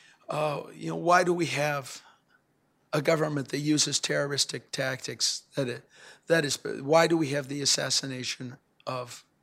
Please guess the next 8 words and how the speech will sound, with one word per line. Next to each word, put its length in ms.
of 220
opposition 640
leaders 380
and 100
journalists 600
like 320
Boris 340
Nemtsov, 720